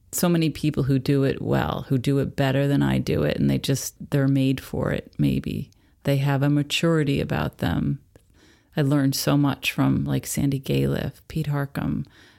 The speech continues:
You know, I can't wait until Karen Smythe <laughs> runs for office again, because, you know, just, just working with her while she's running for office, she's a great inspiration. She's a great mentor. I look at people like that, and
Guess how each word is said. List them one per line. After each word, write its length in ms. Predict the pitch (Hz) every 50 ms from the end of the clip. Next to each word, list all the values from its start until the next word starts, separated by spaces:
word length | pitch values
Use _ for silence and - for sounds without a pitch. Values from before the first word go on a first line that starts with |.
| _ _ _ _ -
You 80 | 156
know, 20 | 143
I 40 | 135
can't 420 | 135 - - 151 147 143 - - -
wait 460 | - 139 139 139 139 139 - - - _ -
until 300 | 147 135 - - 139 135
Karen 420 | - - - 139 143 139 135 139
Smythe 460 | 139 - - - 165 156 151 156 - -
<laughs> 40 | -
runs 280 | 165 156 156 160 160 -
for 220 | - - 156 156
office 460 | 151 151 156 156 - 156 147 - - -
again, 420 | 143 139 156 156 156 147 147 147
because, 460 | 147 151 143 - 160 151 143 147 - - - - - - - - - _
you 80 | - 165
know, 40 | 160
just, 240 | 151 165 160 - - _ _ _ _ _ _ _ _ -
just 360 | - 175 165 - - - - - - - _ _ _ _ _
working 680 | - - - - 175 160 170 190 196 - - 185 185 170
with 180 | 160 160 156 -
her 140 | 170 151
while 160 | 147 151 151 151
she's 280 | 151 - 156 143 139
running 280 | 147 156 156 156 147 143
for 220 | - - 143 143
office, 680 | 143 147 147 151 - - - - 143 - - - - - - - - _
she's 280 | - - - 147 143 -
a 40 | -
great 280 | - - 151 143 143
inspiration. 720 | - - - - - - - - - 143 - - - - -
She's 260 | - - 156 143 -
a 40 | 151
great 240 | - - 143 156 -
mentor. 400 | 139 147 143 143 - 165 151 -
I 80 | 135
look 220 | 143 147 160 156 -
at 80 | 156
people 280 | - - 160 151 - 151
like 280 | - 143 147 143 - -
that, 400 | 165 175 175 165 - - - - - - - - - - - _ -
and 300 | - - 71 - -